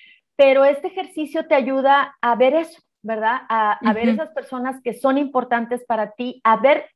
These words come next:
Speaker 1: todo. Siempre hay mucho, y tú lo acabas de decir, en aquello que se escribe y en lo que se calla, ¿sí?
Speaker 2: Ajá.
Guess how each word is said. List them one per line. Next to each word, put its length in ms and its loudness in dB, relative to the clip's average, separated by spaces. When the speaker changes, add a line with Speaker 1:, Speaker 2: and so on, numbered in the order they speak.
Speaker 1:
todo. 400 4
Siempre 320 0
hay 140 0
mucho, 400 -4
y 80 -4
tú 120 -4
lo 80 2
acabas 240 -2
de 120 2
decir, 440 -8
en 140 -2
aquello 420 0
que 120 -10
se 120 -8
escribe 520 0
y 160 4
en 180 2
lo 160 2
que 140 -2
se 300 -6
calla, 480 0
¿sí? 180 -4
Speaker 2:
Ajá. 220 -8